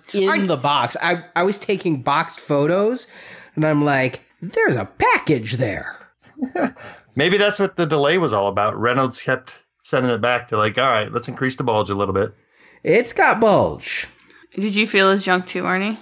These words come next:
Speaker 1: Yeah. All right, we can talk about other things, but I found that very funny. Like, Deadpool's the one figure they could get away with the cod piece under the pleather on. <laughs>
Speaker 2: Well, I have another problem. Let, let's continue talking about his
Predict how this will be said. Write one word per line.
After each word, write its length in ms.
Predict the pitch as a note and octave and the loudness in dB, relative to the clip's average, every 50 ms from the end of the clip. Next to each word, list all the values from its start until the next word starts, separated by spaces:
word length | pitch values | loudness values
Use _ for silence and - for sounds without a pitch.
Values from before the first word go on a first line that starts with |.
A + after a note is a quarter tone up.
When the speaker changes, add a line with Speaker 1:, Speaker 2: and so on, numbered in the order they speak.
| - _ _ | -16 _ _
Speaker 1:
Yeah. 260 | - A#2 G#2 - - - - _ _ _ - - - - - - - - - - - | -2 0 0 0 0 -4 -10 _ _ _ -20 -16 -16 -16 -16 -16 -16 -18 -18 -6 -4
All 60 | G#3+ - | -2 0
right, 280 | C4+ C4+ C4 G#3+ - | 2 2 2 2 2
we 120 | A#3+ D4 D4+ | 2 2 2
can 160 | - F4 D4 | 2 0 0
talk 180 | - D4 C4+ | 0 0 2
about 160 | A#3 A3 G#3 F#3+ | 2 2 2 2
other 240 | F3 E3 E3 D#3 | 2 2 2 0
things, 480 | D3+ - E3 D3 D3+ D#3+ E3 F3+ E3+ - | 0 0 0 2 2 2 2 0 0 -2
but 320 | - - D#3 D3 D3 D3 - - - - - - - - | -2 0 0 0 0 -2 -6 -12 -20 -20 -20 -18 -6 -2
I 140 | D#3+ F#3 | 0 0
found 320 | F#3 F3+ - F3+ E3 D#3 D3+ | 0 0 2 2 2 2 2
that 140 | D3 C3 C3 | 2 0 0
very 320 | B2+ C#3+ C#3+ C#3 C3+ C3+ | 0 0 2 2 2 0
funny. 360 | C3+ - - C#3+ C#3 C3+ C3 | -2 -2 -2 0 2 2 2
Like, 280 | A#2 A#2+ C3 B2+ A#2+ - | 2 0 -2 -2 -2 -2
Deadpool's 460 | F#3 F#3 F#3 F#3+ - A#3 G#3 G3 F3+ | -2 -2 -2 0 0 0 0 2 0
the 80 | - D#3+ | 0 0
one 320 | C#3+ C#3+ D#3 E3 F3 F3 | 0 2 2 2 2 0
figure 320 | E3+ - F3 D#3+ D3 D#3+ D3+ | 0 0 -2 0 0 0 0
they 100 | D3 D3 | 0 0
could 140 | D3 D3+ C#3 | 0 0 0
get 100 | D#3 D3+ | 2 2
away 460 | D3 C3 C#3+ C#3+ C#3 C3+ C3+ C3 C3 - - - - - _ | 2 2 2 2 2 2 2 0 -2 -6 -14 -20 -20 -8 _
with 260 | - E3 D#3+ D#3+ - | -2 -2 -2 -2 -2
the 200 | - C#3 C3+ B2+ | -2 0 0 0
cod 400 | B2 - - C3+ B2 C3 B2 A#2 | -2 -2 0 0 2 0 -2 -4
piece 300 | - - C3 A#2+ A#2+ - - | -4 -2 -2 0 0 0 -2
under 220 | F2+ B2 A#2 B2+ A#2+ | -2 -2 -2 -2 -2
the 160 | A2 A2+ G#2 | -2 -4 -6
pleather 520 | - - - A#2+ G#2+ G#2 A2 G2+ F#2 F#2+ | -4 -4 -2 -2 -2 -2 -2 -4 -4 -4
on. 240 | F#2 E2 D#2 F2 F#2+ | -6 -8 -8 -10 -6
<laughs> 80 | - C#3 | -4 -2
Speaker 2:
Well, 500 | G#3+ A3 A3 A#3+ A3+ A3+ A#3+ C4+ D4+ D#4+ - | -2 0 0 0 0 2 2 2 2 2 2
I 120 | B3 C4 | 0 0
have 260 | C4 C4+ D4 D4 C#4+ | 0 0 0 0 0
another 340 | D#4+ E4 E4 F4+ F#4 G4+ G#4 E4+ | 0 0 0 0 0 -2 -2 -2
problem. 300 | E4+ C#4 B3 A#3+ A#3+ A#3+ | 0 -2 -2 -2 -2 -2
Let, 200 | B3+ B3 - - | -4 -4 -2 -2
let's 160 | B3 C#4+ C#4+ | -4 -4 -2
continue 400 | - F4+ E4+ D4+ E4 E4 D#4+ D4+ | -2 -2 0 0 0 0 0 -2
talking 400 | - D#4 C#4 C#4 C#4+ D#4+ D4 C4 A3+ | 0 0 0 0 0 -2 -2 -2 0
about 300 | G#3 A3 A3 G#3+ - A#3 | 0 2 2 2 0 0
his 280 | A#3+ A#3 G#3+ G3+ F#3+ | -2 -4 -4 -6 -10